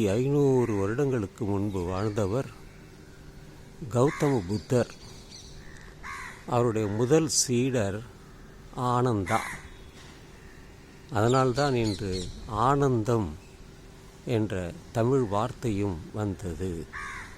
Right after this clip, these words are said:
ஆனந்தா, ஆனந்தா, ஆனந்தம். நமோ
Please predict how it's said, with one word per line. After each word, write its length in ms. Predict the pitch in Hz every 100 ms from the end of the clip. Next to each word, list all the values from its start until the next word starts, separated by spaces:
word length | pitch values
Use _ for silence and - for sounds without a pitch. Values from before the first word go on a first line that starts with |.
| - - 95
ஆனந்தா, 540 | 104 120 107 92 90 82 - - -
ஆனந்தா, 560 | 90 120 110 90 80 - - - - - - - - - - 131
ஆனந்தம். 560 | 98 101 87 82 - - - - - - - - - - - - - - - - - - - - - - - - - - - - - - - -
நமோ 340 | 123 135 165